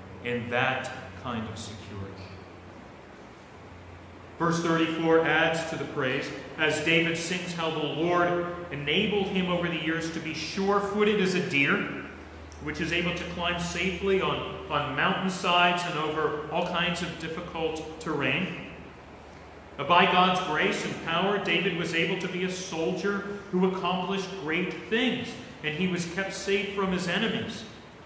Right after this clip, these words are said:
even when they pursued him. Verse thirty-five adds that the Lord trained his hands for battle, such as bend a bro-, a, a bow of bronze.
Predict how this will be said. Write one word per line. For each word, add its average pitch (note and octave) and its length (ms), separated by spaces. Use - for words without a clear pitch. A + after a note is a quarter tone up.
even F#3 300
when F#3 160
they F3+ 220
pursued F#3 480
him. B2 160
Verse F#3 240
thirty-five F#3+ 680
adds F#3 360
that - 80
the F3+ 180
Lord F3 200
trained G3 640
his E3 260
hands F#3 320
for D#3+ 240
battle, D#3+ 420
such - 180
as E3+ 280
bend F3+ 280
a C#3+ 180
bro-, E3 320
a, C#3+ 480
a - 40
bow F3+ 360
of D3+ 220
bronze. B2+ 460